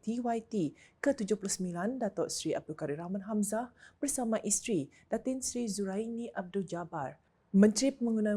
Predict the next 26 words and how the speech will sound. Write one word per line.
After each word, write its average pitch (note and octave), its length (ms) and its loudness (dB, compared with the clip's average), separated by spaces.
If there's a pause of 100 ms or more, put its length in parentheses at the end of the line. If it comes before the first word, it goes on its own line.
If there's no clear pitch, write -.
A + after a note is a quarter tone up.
Wanita, G3 560 0
Kanak-kanak F#3+ 640 0
dan E3+ 240 2
Kesejahteraan E3 560 0
Komuniti, F3 560 0
Datuk G3+ 240 -2
Seri E3+ 240 -2
Fatimah G3+ 400 0
Abdullah G3+ 560 2
bersama A3+ 480 0
suami, G#3+ 480 0 (160)
Datuk G#3 320 -2
Doktor G#3 480 2
Adi F#3 320 -2
Badio F3 400 -4
Zaman, D#3 480 -4 (400)
Setiausaha F3+ 560 -4
Kerajaan E3 400 -2
Sarawak, G#3 640 0
Datuk E3 320 -2
Ahmad F#3 240 0
Muhammad E3+ 400 -2
Bakar D#3+ 320 -6
Mazuki A3 720 -2 (240)
bersama E3 480 0
isteri, F3+ 480 0